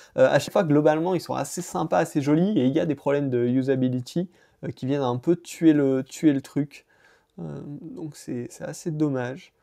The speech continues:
On comprend pas trop ce qui se passe. Tout d'un coup, on est redirigé au milieu d'une page alors qu'on, on voulait juste passer d'un onglet à l'autre. Euh, c'est, c'est un petit peu dommage.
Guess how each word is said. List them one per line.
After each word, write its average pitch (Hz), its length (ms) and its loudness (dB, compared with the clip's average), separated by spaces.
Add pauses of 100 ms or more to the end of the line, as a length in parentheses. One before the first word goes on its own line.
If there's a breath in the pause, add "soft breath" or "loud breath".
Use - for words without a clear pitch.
(380)
On 131 120 -8
comprend 139 340 -8
pas 147 140 -2
trop 156 240 0
ce - 80 -12
qui - 120 -10
se - 80 -14
passe. 135 300 2
Tout - 80 -8
d'un 127 160 -4
coup, 156 160 -4
on 151 80 0
est 131 60 0
redirigé 131 560 2
au 135 60 2
milieu 147 420 6
d'une 143 260 2
page 139 300 6
alors 120 260 -2
qu'on, 123 340 -6
on 131 140 -6
voulait 127 280 2
juste 139 260 -2
passer 131 260 2
d'un 127 180 -2
onglet 123 280 0
à 120 80 2
l'autre. 127 320 2 (840 loud breath)
Euh, 147 180 -8 (160)
c'est, - 320 -14
c'est - 100 -18
un - 120 -12
petit - 180 -14
peu 180 120 0
dommage. 139 560 -4